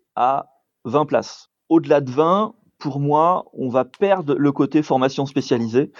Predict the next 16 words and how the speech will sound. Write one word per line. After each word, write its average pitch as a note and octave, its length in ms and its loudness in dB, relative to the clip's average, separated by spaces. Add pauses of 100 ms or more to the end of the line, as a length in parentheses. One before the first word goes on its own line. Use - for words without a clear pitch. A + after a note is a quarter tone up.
(280)
Le B2 100 4
M C#3+ 140 4
S C#3+ 180 2
S - 240 -2
I D#3+ 60 2
S, G3+ 340 0
c'est C#3 100 2
avant B2+ 300 2
tout, F#3 460 -2 (440)
euh, A#2 540 2
durant C3+ 500 0
les, A2+ 840 2
durant A#2+ 520 -2
les, A2 340 2
les A2+ 320 2
cours, E3+ 600 0